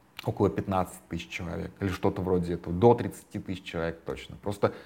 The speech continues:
вот, ну, не могли они сформировать, а это вот прям было нужно, чтобы продолжать войну.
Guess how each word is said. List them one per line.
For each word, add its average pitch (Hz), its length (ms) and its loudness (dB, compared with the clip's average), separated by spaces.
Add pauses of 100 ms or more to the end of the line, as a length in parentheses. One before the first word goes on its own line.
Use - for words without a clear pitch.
(160)
вот, - 160 0
ну, 135 140 6
не 147 100 8
могли 139 400 6
они 95 200 2
сформировать, 85 800 -2
а 85 120 -2
это 120 200 2
вот 95 160 -2
прям 92 220 2
было 95 240 2
нужно, 113 680 2 (920)
чтобы 95 280 2
продолжать 85 580 4
войну. 78 380 -6